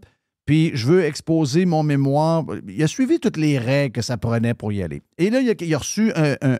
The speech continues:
un email, puis ils ont dit, « Oui, pendant cette commission ou cette audience, on va vous entendre. »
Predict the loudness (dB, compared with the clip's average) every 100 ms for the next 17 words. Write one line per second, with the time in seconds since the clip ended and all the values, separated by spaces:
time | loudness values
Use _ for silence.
0 | 0 0 0 0 0 0 -4 -10 _ _
1 | 0 2 2 0 -4 -4 0 2 2 2
2 | -2 -8 _ _ _ -2 0 0 0 0
3 | -2 -4 -6 -8 -4 -2 2 2 2 -2
4 | -4 -2 0 0 0 -2 -2 -6 -2 -2
5 | -2 -2 0 2 2 0 -2 -2 0 2
6 | 2 0 0 0 -4 -8